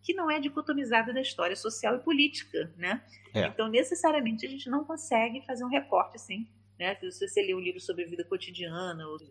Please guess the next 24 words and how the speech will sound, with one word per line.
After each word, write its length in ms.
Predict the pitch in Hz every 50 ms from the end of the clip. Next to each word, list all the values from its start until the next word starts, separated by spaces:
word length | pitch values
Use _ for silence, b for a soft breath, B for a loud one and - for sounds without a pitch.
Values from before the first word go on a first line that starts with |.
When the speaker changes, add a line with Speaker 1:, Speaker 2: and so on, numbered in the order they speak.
| _ -
Speaker 1:
a 100 | 160 165
não 80 | 170
ser 180 | 170 - - 196
que 140 | - - 226
você 120 | - 226 226
fique 200 | - - - -
só 200 | - - 220 220
falando 300 | - 202 190 190 185 185
de, 140 | 190 175 - _ _
ah, 280 | - - - - - - - -
os 100 | - -
reis, 240 | - 156 180 180 160
as 80 | 156 -
políticas, 460 | - 175 165 165 165 - - 160 160
as 80 | 160
batalhas, 480 | 156 175 175 180 - 190 196 202 185 180
mas 120 | 175 175 -
se 120 | - 190
você 160 | 190 - -
entra 220 | 196 202 220 - 214
um 60 | 208
pouquinho 440 | - 226 220 220 - - 262 339 330
na 100 | 285 254
vida, 220 | 214 233 185 185